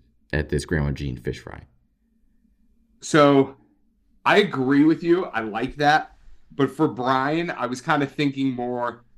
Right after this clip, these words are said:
Speaker 2: I don't know why. For some reason, I think Brian gets a lot more credit for what he's done in the past.
Speaker 1: Mm-hmm.
Speaker 2: And I can't look beyond that.
Speaker 1: True.
Speaker 2: So, like, Brian, I think, is the pierogi. He's the pierogi of the fish fry, his team.
Speaker 1: Ooh, okay.
Speaker 2: Granted,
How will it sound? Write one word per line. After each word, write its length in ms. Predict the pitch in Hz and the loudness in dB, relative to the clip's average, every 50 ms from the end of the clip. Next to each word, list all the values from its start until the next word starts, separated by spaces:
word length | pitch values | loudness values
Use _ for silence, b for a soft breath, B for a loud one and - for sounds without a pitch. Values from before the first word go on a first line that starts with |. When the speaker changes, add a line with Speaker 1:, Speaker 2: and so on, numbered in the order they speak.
| _ - - b b b b | _ -20 -20 b b b b
Speaker 2:
I 80 | 165 208 | 2 2
don't 100 | 285 330 | 4 4
know 100 | 285 214 | 4 4
why. 280 | 147 139 139 135 127 117 | 4 4 4 4 2 0
For 180 | - - 147 143 | -2 -6 -8 -4
some 240 | - 226 240 226 | -4 -4 0 2
reason, 240 | 214 196 185 165 151 | 2 2 2 2 -2
I 80 | 143 139 | -4 -4
think 200 | 156 151 139 107 | -6 -8 -10 -8
Brian 360 | 127 127 135 135 147 156 151 | -6 -4 -2 -2 -2 -4 -4
gets 180 | 143 156 151 156 | -6 -6 -6 -2
a 40 | |
lot 200 | 143 139 131 127 | -2 -2 -2 -2
more 140 | 131 127 117 | -4 -6 -8
credit 420 | - - - 123 123 123 123 117 - | -8 -10 -4 -4 -4 -4 -4 -10 -8
for 140 | - 120 | -8 -4
what 160 | 110 120 123 - | -2 -2 -2 -2
he's 180 | 131 127 107 | -2 -6 -2
done 160 | - 131 120 | 0 0 0
in 100 | 123 120 | 0 -2
the 60 | 110 - | -8 -10
past. 600 | - - 107 95 87 107 143 160 - - - _ _ _ _ _ - | -4 -2 -2 0 0 -2 -4 -4 -8 -16 -20 _ _ _ _ _ -2
Speaker 1:
Mm-hmm. 300 | - 107 117 104 107 - - | 2 4 4 4 2 2 0
Speaker 2:
And 100 | 117 117 | 0 0
I 100 | 120 131 | 0 0
can't 340 | 131 - 160 147 143 131 131 | -2 -2 0 0 0 0 0
look 200 | 139 135 - - | -2 -2 -2 -2
beyond 420 | 131 117 107 101 98 107 117 120 | -2 0 0 0 -2 -2 -4 -6
that. 260 | 127 127 135 139 - _ _ _ _ _ _ _ _ _ _ _ _ _ _ _ - - _ - - | -6 -6 -6 -8 -8 _ _ _ _ _ _ _ _ _ _ _ _ _ _ _ -20 -20 _ -20 -12
Speaker 1:
True. 200 | - - 98 - | 0 4 6 6
Speaker 2:
So, 80 | 156 | 6
like, 260 | 156 147 147 135 120 | 6 4 4 2 -4
Brian, 500 | 107 143 160 165 180 185 196 208 214 220 | -4 0 2 2 4 4 2 2 2 0
I 140 | 214 196 180 | 0 0 -2
think, 300 | 170 175 175 170 160 - | -2 -4 -6 -8 -6 -6
is 160 | 151 139 123 | -8 -8 -6
the 80 | 120 135 | -8 -10
pierogi. 720 | - - - 120 113 117 113 101 98 98 85 85 78 - - | -10 -10 -10 -8 -6 -4 -4 -4 -4 -8 -10 -14 -16 -18 -12
He's 240 | - 135 143 143 135 | -6 -4 -4 -4 -4
the 100 | 170 165 | -6 -6
pierogi 600 | - - 180 170 156 147 147 147 139 147 139 135 | -4 -2 0 4 4 4 4 4 4 2 2 2
of 60 | 127 | 2
the 60 | 110 | -2
fish 220 | - 117 101 - | -8 -10 -10 -10
fry, 220 | - 101 95 92 90 | -8 -10 -10 -10 -8
his 160 | 95 107 98 | -10 -4 0
team. 140 | 98 98 113 | 2 4 6
Speaker 1:
Ooh, 420 | 127 127 113 101 87 78 76 - - | 6 6 6 6 4 4 2 0 -2
okay. 340 | 90 113 - - 92 76 80 | -4 -4 -2 -2 -4 -2 0
Speaker 2:
Granted, 420 | 175 170 160 143 120 104 92 - | 0 2 0 0 -2 -4 -12 -18